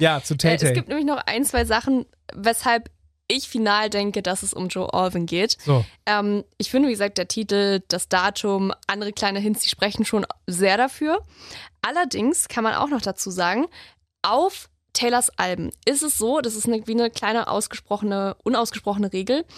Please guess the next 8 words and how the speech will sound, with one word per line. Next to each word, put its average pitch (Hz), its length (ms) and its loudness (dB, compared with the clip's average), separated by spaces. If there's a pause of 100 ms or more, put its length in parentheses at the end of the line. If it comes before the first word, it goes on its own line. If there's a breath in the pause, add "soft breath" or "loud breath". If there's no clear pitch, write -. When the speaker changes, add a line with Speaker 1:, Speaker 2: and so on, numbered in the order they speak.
(640 loud breath)
Speaker 2:
Der 220 80 4
fünfte 339 360 0
Song - 380 0 (140)
ist - 160 -2
immer 240 160 2
der 226 120 -2
emotionalste 208 800 0
Song. 190 360 -2